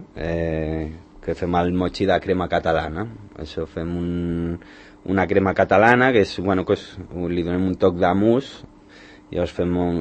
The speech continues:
el farciment, així els hi donem una forma rodona, i després fem la, la pasta de, de mochi. Els fem farcidets,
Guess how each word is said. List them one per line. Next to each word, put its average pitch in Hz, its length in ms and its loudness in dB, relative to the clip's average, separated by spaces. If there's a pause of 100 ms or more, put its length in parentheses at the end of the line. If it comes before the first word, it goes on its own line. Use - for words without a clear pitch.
el 80 680 -2
farciment, 95 760 -2 (180)
així 82 220 -10
els 76 340 -8
hi 78 80 -4
donem 80 280 -6
una 82 140 -2
forma 85 320 -2
rodona, 110 440 0 (520)
i - 80 -6
després 110 340 4
fem 87 200 2
la, 80 260 4
la 78 180 4
pasta 78 320 -2
de, 76 160 -2 (280)
de 82 120 -4
mochi. 80 420 -8 (240)
Els 82 140 -14
fem 85 180 -2
farcidets, 113 720 2